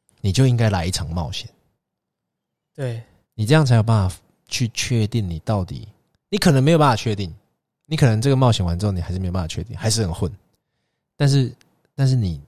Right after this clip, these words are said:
Speaker 1: 你，你，你，你在这一些途中，你总有可以去经历过一些你未来可能可以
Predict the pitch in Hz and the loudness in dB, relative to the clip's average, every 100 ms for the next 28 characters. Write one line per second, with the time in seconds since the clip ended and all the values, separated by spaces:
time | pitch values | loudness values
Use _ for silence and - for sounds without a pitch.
0 | _ _ 95 85 _ 101 90 95 98 98 | _ _ -20 -20 _ -6 -4 0 0 0
1 | - 101 - 139 - 143 131 127 127 120 | -2 -2 2 0 2 0 0 0 0 0
2 | - - 95 101 - 104 98 - 98 110 | -2 -6 -6 -2 -2 0 -2 -2 0 2
3 | 104 85 - 92 82 - 101 - 98 101 | 0 0 -2 -4 -4 -4 -4 -2 -2 -2
4 | 92 - 95 92 101 - 87 82 - _ | -4 -6 -6 -4 -2 -2 -4 -6 -8 _
5 | _ _ _ _ _ _ 95 120 120 87 | _ _ _ _ _ _ 2 6 6 4
6 | - 85 80 80 - 90 80 | -2 -4 -2 -4 -2 -2 -2